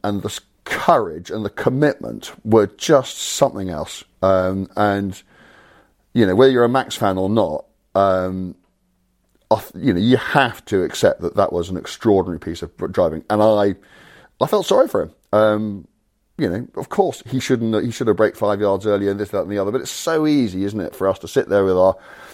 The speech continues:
you know, with our handheld devices tweeting about this stuff with the brilliance and benefit of hindsight, having never even sat in a Formula One car like that,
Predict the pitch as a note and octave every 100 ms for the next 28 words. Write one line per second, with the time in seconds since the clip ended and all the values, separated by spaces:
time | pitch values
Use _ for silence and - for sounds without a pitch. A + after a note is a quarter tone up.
0 | - G#2+ F#2+ G2 G2+ F#2+ - C3 A#2 G2+
1 | G2 F#2+ F#2+ G2 - F#2+ - D3 C3 G2+
2 | F#2 F#2 F2+ F2 - G2 F2 - G#2 G2
3 | - D3 C#3 A2+ G#2+ F#2 G#2 F#2 F2+ F2+
4 | G#2 G2 G2 F#2 G#2 G2 G#2+ G#2+ G2+ G2+
5 | G2 - - B2+ G#2+ D#2 D#2+ - E2+ D#2+
6 | E2 D#2+ E2 D2+ D#2 D#2+ D#2+ D2+